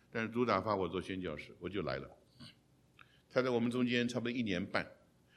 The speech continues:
他来的时候已经糖尿病，我都不知道他已经开始截肢了，小指头切掉两个。但是每一次在他家里聚会的时候，把全教会请去，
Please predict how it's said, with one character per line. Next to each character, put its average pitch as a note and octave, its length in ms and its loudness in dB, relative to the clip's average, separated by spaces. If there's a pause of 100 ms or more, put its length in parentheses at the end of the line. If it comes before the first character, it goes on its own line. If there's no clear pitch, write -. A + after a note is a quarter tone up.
(160)
他 D#3 140 8
来 C3 180 10
的 D#3 140 6
时 C3+ 80 2
候 C3 60 6
已 A2+ 100 2
经 A#2 140 2
糖 A2+ 180 -2
尿 A2 160 4
病， G2 220 -2
我 G#2+ 100 2
都 C#3+ 80 2
不 C#3+ 140 -2
知 D3+ 120 -4
道 B2+ 320 2
他 A2+ 60 -4
已 G2+ 160 -2
经 A2+ 100 0
开 A#2 160 0
始 G#2 120 -4
截 F2+ 200 0
肢 A2 220 -4
了， E2 100 -4 (560)
小 A2+ 220 0
指 G#2+ 100 -6
头 G#2 140 0
切 A#2+ 160 0
掉 A2+ 140 0
两 D2 180 -2
个。 C#2+ 180 -12 (840)
但 A#2 100 -4
是 A#2+ 80 -2
每 A2 240 6
一 D#3 60 8
次 - 560 0 (320)
在 A2 140 -2
他 A2 100 -2
家 A2 180 2
里 F#2+ 120 0
聚 A#2+ 180 -2
会 G2 140 0
的 F2 100 -4
时 F2+ 100 -6
候， E2 100 -4
把 E2 180 -8
全 F#2+ 240 -4
教 A2 120 0
会 F#2+ 140 0
请 D2+ 240 -8
去， - 240 -12